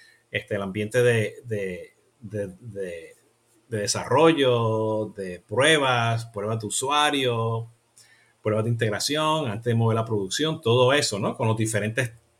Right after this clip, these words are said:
tecnologías que hay de MarTech y AdTech y, y, y servicio al cliente, no todas ofrecen, este, sandboxes, ¿no? Pues tienes que tener eso,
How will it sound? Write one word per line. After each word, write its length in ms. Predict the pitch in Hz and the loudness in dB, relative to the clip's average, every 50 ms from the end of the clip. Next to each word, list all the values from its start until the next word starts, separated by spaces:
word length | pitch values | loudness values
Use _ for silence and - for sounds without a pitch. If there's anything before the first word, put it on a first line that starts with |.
| _ _ | _ _
tecnologías 560 | 135 123 127 135 131 127 117 120 135 131 - | 0 0 2 2 0 2 2 2 2 2 0
que 100 | - 123 | 0 0
hay 80 | 123 127 | 0 2
de 80 | 127 | 0
MarTech 400 | 120 123 117 117 113 117 127 127 | 0 0 0 0 0 0 0 2
y 100 | 131 123 | 2 2
AdTech 460 | 117 110 113 - - 135 139 139 139 | 2 2 0 0 2 2 2 2 0
y, 180 | 127 113 110 113 - | -2 -4 -4 -6 -6
y, 320 | 117 107 101 98 92 - | -6 -6 -6 -6 -6 -8
y 40 | 110 | -6
servicio 300 | 110 113 98 107 107 127 | -6 -4 -4 -2 -2 -2
al 60 | 120 - | -4 -2
cliente, 540 | - 143 131 120 120 117 160 180 180 175 - - - - - - _ _ _ _ _ | -2 0 0 0 2 2 0 0 0 -2 -8 -18 -20 -20 -20 -20 _ _ _ _ _
no 180 | 113 113 110 113 | 0 0 2 4
todas 260 | 123 127 135 135 117 | 4 4 4 6 4
ofrecen, 580 | 117 110 117 123 120 117 127 123 113 110 110 - | 2 2 2 2 2 2 0 0 0 -2 -4 -6
este, 360 | - 113 113 - - 117 101 98 | -6 -8 -8 -6 -4 -4 -2 -2
sandboxes, 680 | - 110 101 98 98 143 185 233 - - 117 92 - | -2 -4 -6 -4 2 4 4 4 4 2 -4 -4 -2
¿no? 160 | 175 269 - | -4 -4 -4
Pues 320 | - 117 110 - - - _ | -4 -6 -6 -6 -10 -14 _
tienes 180 | - 120 - | -10 -10 -8
que 100 | - 180 | -6 -6
tener 280 | 185 180 165 170 180 202 | -6 -4 -4 -2 -2 -2
eso, 260 | 214 - - - - | -4 -4 -6 -10 -12